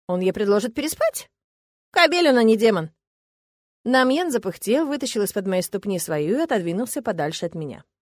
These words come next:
<clears throat> «И вы согласились?» откашлявшись, спросил он. Я с возмущением на него посмотрела.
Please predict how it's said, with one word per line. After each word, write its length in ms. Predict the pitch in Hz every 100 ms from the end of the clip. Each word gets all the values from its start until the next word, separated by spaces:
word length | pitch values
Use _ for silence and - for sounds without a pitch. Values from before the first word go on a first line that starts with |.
| _ _ _ _ _ _ _ -
<clears throat> 60 | 320 277 427 339 226 _
«И 140 | 302 262
вы 160 | 285
согласились?» 840 | - 277 254 254 359 381 233 - _ _ _
откашлявшись, 840 | 208 202 - 185 - 240 226 294
спросил 420 | - 208 190 175 156
он. 200 | 92 - _ _ _
Я 200 | - 320
с 80 | 339
возмущением 640 | 233 196 208 - 330 262 190
на 80 |
него 200 | 175 180
посмотрела. 800 | 269 190 - 160 156 165 170 240